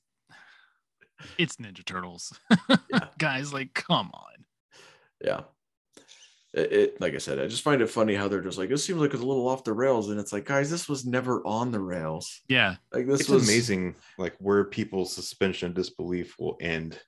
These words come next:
Speaker 3: So
Speaker 1: I feel like we
Speaker 3: along
Speaker 1: say that so often.
Speaker 3: I
Speaker 2: Yeah.
Speaker 3: know. I, I don't know if I've ever told you this story, though. A, a long, this is a lifetime ago. I used to work with troubled teenagers.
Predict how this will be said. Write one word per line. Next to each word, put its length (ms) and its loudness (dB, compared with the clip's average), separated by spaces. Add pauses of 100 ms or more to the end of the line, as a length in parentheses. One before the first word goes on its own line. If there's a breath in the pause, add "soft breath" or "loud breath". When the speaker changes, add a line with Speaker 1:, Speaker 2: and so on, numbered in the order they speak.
(100)
Speaker 3:
So 600 2 (100)
Speaker 1:
I 60 -4
feel 280 2
like 100 8
we 40 6
Speaker 3:
along 120 8
Speaker 1:
say 200 6
that 240 0
so 400 4
often. 580 -6 (180)
Speaker 3:
I 80 2
Speaker 2:
Yeah. 60 2
Speaker 3:
know. 220 0
I, 100 4
I 220 2
don't 120 6
know 60 6
if 100 4
I've 60 6
ever 180 8
told 240 2
you 40 0
this 180 2
story, 260 -2
though. 400 -4
A, 40 0
a 20 2
long, 600 2
this 180 0
is 60 -4
a 80 2
lifetime 460 -2
ago. 180 -2
I 40 2
used 220 0
to 60 0
work 160 0
with 140 -4
troubled 400 -2
teenagers. 560 -6